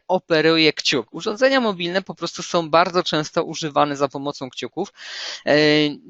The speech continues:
być może nie używacie właśnie w ten sposób telefonu, smartfonu, ale naprawdę wiele osób, szczególnie młodych, jak się przypatrzycie, to właśnie używają kciuka i szyb-, i bardzo szybko, e, właśnie piszą kciukiem.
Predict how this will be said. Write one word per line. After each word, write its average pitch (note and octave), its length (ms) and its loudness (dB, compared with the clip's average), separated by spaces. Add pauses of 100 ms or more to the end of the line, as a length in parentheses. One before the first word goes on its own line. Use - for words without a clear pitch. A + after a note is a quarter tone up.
(380)
być C4 160 -4
może A3+ 360 6
nie G#3+ 140 6
używacie E3+ 500 2
właśnie C#3+ 240 2
w - 60 -6
ten D#3 120 2
sposób - 440 -2
telefonu, C#3 560 0
smartfonu, D3 580 -4 (480)
ale G3+ 320 6
naprawdę F3 480 2
wiele D#3 260 2
osób, D3+ 220 0
szczególnie D#3 380 -2
młodych, D#3+ 520 2 (240)
jak C3 200 0
się C3+ 120 -4
przypatrzycie, C#3+ 640 -2
to C#3+ 140 -2
właśnie D#3+ 480 2 (220)
używają D3 600 0
kciuka F3+ 400 0
i C#3 60 2
szyb-, - 340 -4
i E3+ 80 -12
bardzo D#3 240 2
szybko, C#3 340 -6 (220)
e, B2+ 180 4
właśnie C#3+ 340 0
piszą D#3 340 -2
kciukiem. C#3+ 420 -2